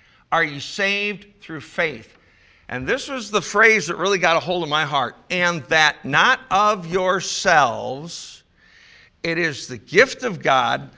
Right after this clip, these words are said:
not of works, lest any man should boast." That just, that took the, the whole system that I had believed my entire life up to that point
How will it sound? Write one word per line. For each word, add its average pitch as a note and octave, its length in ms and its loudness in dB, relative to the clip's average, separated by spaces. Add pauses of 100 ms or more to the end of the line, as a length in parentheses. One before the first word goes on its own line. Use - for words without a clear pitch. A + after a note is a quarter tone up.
(140)
not F3 480 2 (320)
of G#3 500 2 (120)
works, D3+ 720 0 (340)
lest B2+ 240 -8
any C#3 160 -4
man C3+ 260 -6
should A#2 240 -10
boast." A#2+ 360 -10 (880)
That G#3 220 2
just, G#3 240 -4
that G3+ 240 4
took G#3+ 240 -4
the, C3+ 560 -8
the B2 180 -4
whole A#3+ 1000 0 (640)
system D3+ 760 -4
that C#3 160 -4
I E3 140 -4
had E3+ 280 -8
believed C3+ 600 -8
my C3+ 160 -8
entire D3+ 480 -4
life D#3 380 -4
up E3 140 -6
to C#3+ 120 -10
that C#3 260 -6
point D3+ 320 -6